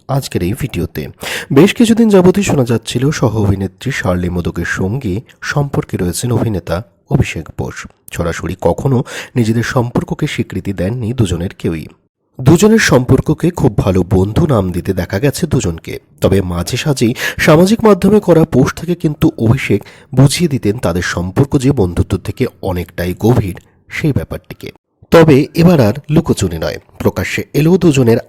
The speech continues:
আইবুড়ো ভাতের ছবি, অর্থাৎ অভিষেক এবং শার্লি মোদকের আইবুড়ো ভাতের ছবি।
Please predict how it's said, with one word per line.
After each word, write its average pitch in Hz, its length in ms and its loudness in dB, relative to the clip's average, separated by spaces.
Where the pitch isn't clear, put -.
আইবুড়ো 151 420 2
ভাতের 123 300 0
ছবি, 110 320 -2
অর্থাৎ 131 400 -4
অভিষেক 123 460 0
এবং 107 180 0
শার্লি 101 320 -2
মোদকের 98 380 -4
আইবুড়ো 143 400 0
ভাতের 104 260 -4
ছবি। - 300 -4